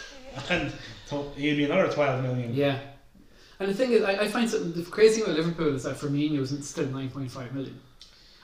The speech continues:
Speaker 2: And I love, I think Firmino's actually a great footballer and he works really hard on the pitch, but his returns aren't
Speaker 1: No,
Speaker 2: great.
Speaker 1: didn't he, he didn't score a goal at Anfield last, last season?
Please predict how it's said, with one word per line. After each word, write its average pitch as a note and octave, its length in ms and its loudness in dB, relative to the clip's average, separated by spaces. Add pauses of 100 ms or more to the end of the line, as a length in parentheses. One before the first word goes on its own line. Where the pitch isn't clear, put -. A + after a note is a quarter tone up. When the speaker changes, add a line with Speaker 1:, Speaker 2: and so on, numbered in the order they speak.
Speaker 2:
And E3+ 100 0
I G3 80 4
love, F#3+ 320 6
I G3+ 100 2
think F3 320 2
Firmino's C#3+ 340 -2
actually C#3 260 -4
a - 20 -2
great C3 200 -6
footballer D#3 440 -2
and A#2+ 80 -8
he B2+ 60 -6
works D3 200 -6
really C3 140 -4
hard C3 180 -6
on A2+ 60 -12
the - 220 -10
pitch, - 200 -6
but C#3+ 80 -6
his C3+ 140 -2
returns F#3+ 420 -6
aren't A2+ 220 -8 (340)
Speaker 1:
No, D3+ 280 -6
Speaker 2:
great. C3+ 180 -4
Speaker 1:
didn't G3 320 0
he, G#3+ 80 0
he G3 320 -4
didn't A3 180 0
score A3 320 0
a G#3 40 4
goal G#3+ 340 4
at G#3+ 60 -2
Anfield G#3+ 340 -4
last, - 500 -10
last F#3 220 -8
season? G#3+ 240 -6